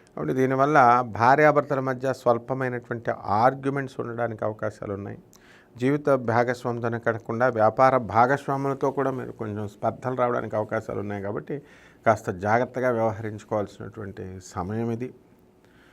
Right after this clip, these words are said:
మరి ఈ ఎంతసేపు కూడా ఈ యొక్క సింహరాశి వారికి ఫారిన్‌కి సంబంధించినటువంటి లాభాలు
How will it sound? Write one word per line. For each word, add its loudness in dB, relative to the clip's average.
మరి -2
ఈ -2
ఎంతసేపు 2
కూడా 6
ఈ 4
యొక్క 0
సింహరాశి 2
వారికి 0
ఫారిన్‌కి 2
సంబంధించినటువంటి -6
లాభాలు 0